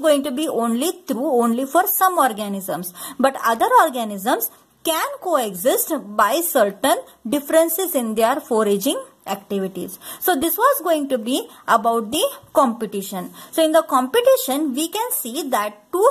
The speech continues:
species are going to be competing with each other, in that both the species are going to be undergoing loss. No one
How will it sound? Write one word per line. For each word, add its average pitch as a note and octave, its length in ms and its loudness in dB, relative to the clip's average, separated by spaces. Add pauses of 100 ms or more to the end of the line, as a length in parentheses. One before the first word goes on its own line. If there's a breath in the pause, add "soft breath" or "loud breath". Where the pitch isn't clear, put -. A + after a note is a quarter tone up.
species D#4+ 460 -6
are D4 140 0
going A#3+ 280 -6
to B3+ 60 -10
be D4 120 -6
competing C#4 720 -2
with F4+ 180 -2
each A#3+ 220 -6
other, G#3+ 240 2 (440 loud breath)
in G#4+ 360 -4
that B3+ 340 0 (180)
both D4 540 2
the C5 140 0
species E4 400 -8
are D#4 120 0
going C4 220 0
to C4+ 80 -6
be B3 140 -2
undergoing A3 580 -2
loss. F#3 320 -2 (260 loud breath)
No C#4 220 4
one G4+ 180 4